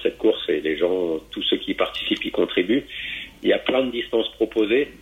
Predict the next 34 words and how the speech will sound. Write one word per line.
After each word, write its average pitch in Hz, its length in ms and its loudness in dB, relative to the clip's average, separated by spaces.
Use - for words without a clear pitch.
C'est 104 60 2
le 101 60 2
même 123 140 2
parcours, - 320 -4
mais 113 80 -2
en 92 100 0
gros, 117 180 4
on - 20 -4
va 95 100 0
plus 101 240 -8
ou 107 80 -4
moins 104 160 0
loin. 95 220 -2
Et 90 120 -4
la 87 140 -2
première 110 380 -2
distance - 360 -6
offerte, 127 420 -2
c'est, 95 140 2
euh, 90 180 0
trois 107 300 -2
cents 107 100 -4
kilomètres, 127 400 -4
c'est 104 60 -2
jusqu'en 98 240 -2
haut 104 120 2
du 104 120 0
Ventoux. 98 320 -4
Après, 101 180 6
il 95 60 6
y - 20 8
a 82 260 6
cinq 98 180 0
cent 101 120 2